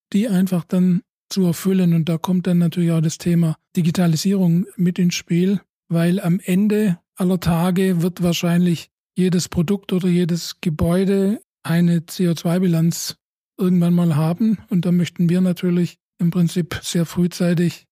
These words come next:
bei unseren Produkten das dem Bauherrn mitteilen können oder vielleicht so auch sagen, „Pass auf, du kannst in verschiedenen Klassen das sogar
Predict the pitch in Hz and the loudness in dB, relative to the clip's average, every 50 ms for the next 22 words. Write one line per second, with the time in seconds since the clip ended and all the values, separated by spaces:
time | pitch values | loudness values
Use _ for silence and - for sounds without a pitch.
0 | _ - - 175 190 196 170 175 170 190 180 175 160 185 151 180 170 - - - | _ -4 -2 0 2 2 2 2 2 2 0 2 2 0 0 -2 -2 -4 -6 -2
1 | - 180 175 165 165 165 - - - - - _ _ _ - - 180 170 156 170 | 0 2 2 2 2 0 -2 -6 -12 -14 -18 _ _ _ -4 0 0 2 2 2
2 | 165 165 147 165 165 160 160 - _ - - 180 185 - - 180 180 185 196 202 | 2 2 2 2 2 2 0 -2 _ -2 -2 -2 0 0 0 0 2 2 2 2
3 | 190 180 - 185 190 196 190 185 170 185 151 - 170 170 175 165 - 185 170 156 | 0 0 0 0 0 2 0 0 0 -2 -2 -2 0 0 0 -2 -2 -2 -2 -2
4 | 160 160 - - 170 156 156 165 160 175 165 - _ _ _ _ - - 185 185 | -2 -2 -2 -2 -2 0 0 0 2 2 0 0 _ _ _ _ -8 -8 -6 -4
5 | - 175 170 180 170 - - 160 - - 160 156 170 - - - - 165 165 - | -2 0 0 0 -2 -4 -6 -6 -2 0 0 0 0 0 -2 -2 0 0 0 0
6 | - - - 175 170 160 170 170 165 160 156 165 160 156 151 - 214 180 170 160 | -2 -4 -2 0 2 2 2 2 2 0 0 -2 -2 -2 -2 0 2 2 2 2
7 | 156 - - - 190 156 165 160 156 151 147 | 0 -2 -4 -2 0 2 2 2 2 0 0